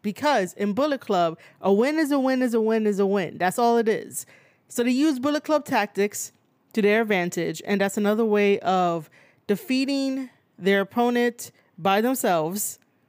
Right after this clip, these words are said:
despite outside interference. Still, you gotta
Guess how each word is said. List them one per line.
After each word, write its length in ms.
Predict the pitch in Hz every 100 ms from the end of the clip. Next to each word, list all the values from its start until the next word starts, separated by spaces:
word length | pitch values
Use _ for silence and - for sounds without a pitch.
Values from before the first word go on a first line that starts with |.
| _ _ _ _
despite 380 | - 190 - 190
outside 360 | 165 180 214 208
interference. 760 | 220 262 - 156 - 208 - - _ _ _
Still, 480 | - - 175 170 202 _ _ _ _ _ _ -
you 120 | 185
gotta 420 | 185 185 180 175